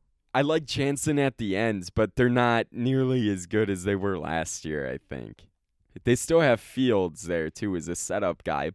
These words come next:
but I'm not as crazy about their, I'm not as crazy about the Dodgers pitching staff as I was last year.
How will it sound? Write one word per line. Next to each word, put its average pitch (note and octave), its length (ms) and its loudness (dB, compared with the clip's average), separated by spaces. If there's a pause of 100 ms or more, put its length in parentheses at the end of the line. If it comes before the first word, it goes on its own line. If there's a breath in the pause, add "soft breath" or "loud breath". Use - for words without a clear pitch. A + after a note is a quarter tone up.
but A2 260 -2 (1000)
I'm D3 140 0
not D#3+ 200 0
as C#3 140 0
crazy B2 380 0
about A#2 300 0
their, G#2+ 280 2
I'm C#3 100 -2
not G3+ 140 0
as A#3 160 -4
crazy D#3 420 -2
about C#3+ 240 0
the C3+ 100 -4
Dodgers A2 500 2
pitching E2+ 440 -8
staff D2+ 420 -6
as D#2 140 -12
I E2+ 80 0
was D#2+ 300 -6
last C#2+ 400 -10
year. - 260 -14